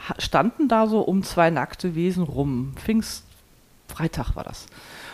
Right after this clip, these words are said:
Und dann meinten die, das sind zwei kleine Mäuse. Und ich so, die sind aber groß für Mäuse.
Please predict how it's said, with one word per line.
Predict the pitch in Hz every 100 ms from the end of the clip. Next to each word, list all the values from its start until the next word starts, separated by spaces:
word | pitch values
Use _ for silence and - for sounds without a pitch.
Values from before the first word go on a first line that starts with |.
| - -
Und | 180 180 180 170 - -
dann | 165 143
meinten | 135 156
die, | 180
das | 160 160
sind | 170
zwei | - 170
kleine | 170 190 190 190
Mäuse. | 226 349 330 202 143 87
Und | 107
ich | 139
so, | 156
die | 151
sind | 165
aber | 131 156
groß | 160 214 254
für | - 175
Mäuse. | 147 131 139 135